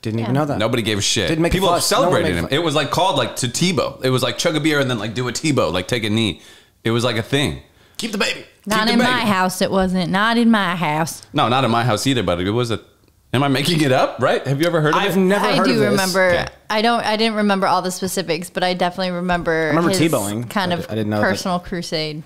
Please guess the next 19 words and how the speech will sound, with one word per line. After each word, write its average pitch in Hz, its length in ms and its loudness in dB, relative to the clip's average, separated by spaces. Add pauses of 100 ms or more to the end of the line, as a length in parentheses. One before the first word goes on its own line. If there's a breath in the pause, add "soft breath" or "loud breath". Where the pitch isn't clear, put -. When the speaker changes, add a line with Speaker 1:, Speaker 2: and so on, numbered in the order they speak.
Speaker 1:
Yeah, 143 100 0
I 135 40 2
didn't 135 100 2
know 139 60 2
about 127 100 0
the 110 80 -4
crusade. 101 340 -4 (120)
I 104 40 -16
wasn't, 98 360 -8
yeah, 92 220 -6 (100)
wasn't 95 180 -8
aware 92 120 -6
Speaker 3:
He 110 40 0
was 123 100 -2
Speaker 1:
of - 40 -6
Speaker 3:
a - 20 -8
Speaker 1:
that. - 20 -6
Speaker 3:
crusader. 120 480 -2 (160)
Speaker 2:
Yeah, 214 300 -4